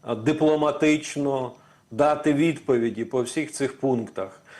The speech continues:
Причому найважливіше, щоб ці відповіді були синхронізовані і погоджені з європейськими колегами. А, важливо, щоб у цих відповідях був контекст.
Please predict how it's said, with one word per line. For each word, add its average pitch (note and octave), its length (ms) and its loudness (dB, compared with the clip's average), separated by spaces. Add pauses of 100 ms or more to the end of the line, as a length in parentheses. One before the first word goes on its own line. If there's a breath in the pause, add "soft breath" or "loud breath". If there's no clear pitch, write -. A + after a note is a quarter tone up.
(300 loud breath)
Причому E3 720 2
найважливіше, E3 1080 4
щоб D3 200 -2
ці E3 180 0
відповіді D3 760 0
були C#3+ 460 -2 (180)
синхронізовані D#3 1120 2
і - 20 0
погоджені D3+ 720 0
з B2+ 100 -6
європейськими C#3+ 800 0
колегами. C3+ 680 0 (880 loud breath)
А, C#3 240 0
важливо, E3 1000 2
щоб D#3 260 0
у E3 40 2
цих F3 300 -4
відповідях C3+ 1040 -4 (140)
був G3 380 2
контекст. F#3 720 2